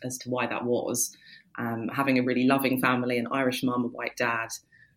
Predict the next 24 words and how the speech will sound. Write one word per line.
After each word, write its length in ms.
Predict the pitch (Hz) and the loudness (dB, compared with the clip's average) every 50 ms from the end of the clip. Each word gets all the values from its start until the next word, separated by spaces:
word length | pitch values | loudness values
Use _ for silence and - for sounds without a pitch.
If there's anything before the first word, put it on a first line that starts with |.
| _ - - | _ -4 0
a 40 | - | 4
younger 260 | 131 135 131 127 127 | 6 6 6 6 6
brother 280 | - 143 131 131 131 131 | 6 6 6 6 6 2
who's 140 | 135 131 | 2 2
also 240 | 139 135 - - 127 | 2 0 2 2 2
white, 400 | 123 127 120 120 120 113 - - | 2 4 2 2 2 0 0 0
but 160 | - - - | 0 2 4
none 180 | 139 143 143 147 | 8 8 10 10
of 80 | 143 143 | 10 10
us 140 | 143 143 - | 8 4 4
ever 140 | 139 131 135 | 2 2 2
talking 380 | - - 160 147 143 - 147 139 | 2 4 4 4 6 6 4 4
about 260 | 135 131 123 - - | 4 4 2 0 -4
this 160 | 127 - - | -8 -8 -8
kind 160 | - - 131 | -6 -2 -2
of 80 | 123 123 | -2 -2
hidden 320 | - - 143 143 131 127 | -2 -2 0 4 4 4
truth 400 | 127 127 139 135 127 127 127 - - - - _ _ _ _ _ _ _ - | 4 2 0 0 0 0 -2 -4 -8 -14 -18 _ _ _ _ _ _ _ 0
amongst 400 | 127 131 139 139 131 135 - - | 2 4 4 4 2 2 0 0
that, 180 | 123 107 107 - | -2 -2 -2 -4
which 200 | - - - - | -6 -6 -6 -8
was 120 | 120 - | -6 -4
that 180 | - - - 107 | -4 -4 -2 0
we, 380 | 127 127 127 120 120 120 120 | 0 0 0 0 0 -2 -2